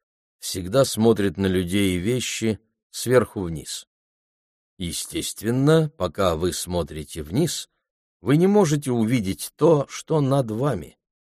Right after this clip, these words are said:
Клайв Льюис, британский писатель и богослов. Торжествующий восемнадцатилетний Бенджамин Франклин вернулся в Бостон.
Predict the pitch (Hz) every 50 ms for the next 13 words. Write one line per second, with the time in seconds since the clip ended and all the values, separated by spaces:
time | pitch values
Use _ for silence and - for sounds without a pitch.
0 | _ _ _ _ _ _ - 87 78 78 82 87 95 92 - - - _ - 90
1 | 85 80 78 80 73 67 - - - - - - _ _ _ _ - - 101 98
2 | 107 - 170 160 151 143 - - 95 78 71 - 71 - - - 107 120 135 127
3 | - 120 90 - - _ 113 135 131 95 95 90 82 87 82 - - - - 57
4 | - _ _ _ _ _ _ _ _ _ _ _ _ _ _ _ _ _ _ _
5 | _ _ _ _ _ _ _ _ _ _ _ _ - 107 104 101 87 101 120 113
6 | - - 107 117 143 151 151 143 131 117 - - - 135 127 120 107 117 113 -
7 | 117 117 120 127 123 - - - - 110 104 113 120 123 117 107 110 113 107 92
8 | 95 117 120 120 117 110 92 101 104 98 101 98 90 - - 90 98 113 - 131
9 | 127 113 - 120 123 117 101 85 92 87 85 90 98 98 98 - - - 95 85
10 | 80 78 71 73 80 87 87 76 - - - - 65 65